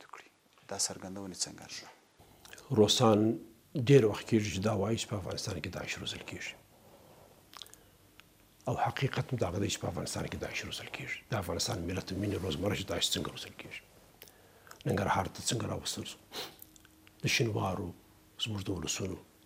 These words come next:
Speaker 2: کلي او مځکې او ژوند یې څنګه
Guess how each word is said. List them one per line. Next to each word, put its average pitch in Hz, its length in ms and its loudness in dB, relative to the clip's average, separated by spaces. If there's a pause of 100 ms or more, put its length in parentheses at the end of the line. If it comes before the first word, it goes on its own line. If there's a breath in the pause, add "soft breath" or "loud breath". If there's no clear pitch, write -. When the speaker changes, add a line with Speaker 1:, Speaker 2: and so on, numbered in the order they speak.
(180)
Speaker 2:
کلي 101 260 6 (920)
او - 80 -2 (280)
مځکې 104 380 0 (480)
او - 60 -2 (160)
ژوند 104 260 -2
یې 82 60 -4 (100)
څنګه - 160 -2